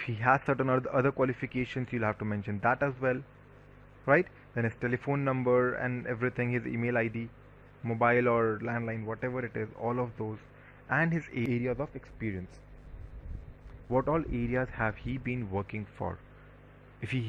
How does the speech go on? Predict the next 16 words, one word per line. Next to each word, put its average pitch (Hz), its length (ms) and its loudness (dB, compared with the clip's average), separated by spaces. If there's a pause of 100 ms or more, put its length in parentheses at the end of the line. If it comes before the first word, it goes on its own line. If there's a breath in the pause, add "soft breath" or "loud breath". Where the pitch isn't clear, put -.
has 127 140 6 (100)
been 175 140 2
a 170 120 2
chartered 139 280 6
accountant 127 500 0
for, 175 120 2 (140)
say, 214 100 6 (460 loud breath)
somewhere 190 320 6
close 196 160 8
to 202 60 4 (100)
ten 170 220 8
years, 101 260 2
then 165 220 2
there 156 180 8
are 165 100 4 (220)
certain 208 340 2